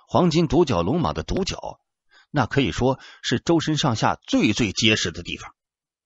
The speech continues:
更兼是命门所在。黄金独角龙蟒一向最为重视，绝不肯让任何人摸上一下。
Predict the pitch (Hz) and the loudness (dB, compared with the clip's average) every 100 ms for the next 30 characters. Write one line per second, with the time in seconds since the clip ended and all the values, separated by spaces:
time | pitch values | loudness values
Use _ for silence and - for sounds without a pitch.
0 | _ _ 214 139 185 180 165 220 139 95 | _ _ 4 6 4 4 2 4 4 4
1 | 180 - - 127 - _ _ _ _ _ | 2 2 -4 -6 -6 _ _ _ _ _
2 | _ _ _ - 147 165 165 143 123 123 | _ _ _ 2 4 4 2 2 0 2
3 | 107 147 127 90 101 - 202 220 160 123 | 0 2 2 0 -2 -4 -2 2 2 4
4 | 139 92 104 - - - - - 131 208 | 2 0 -2 -4 -8 -10 -16 -2 6 6
5 | 202 - 117 165 214 202 120 117 120 131 | 6 2 2 2 2 0 0 2 4 4
6 | 110 80 - - | 4 -2 -6 -8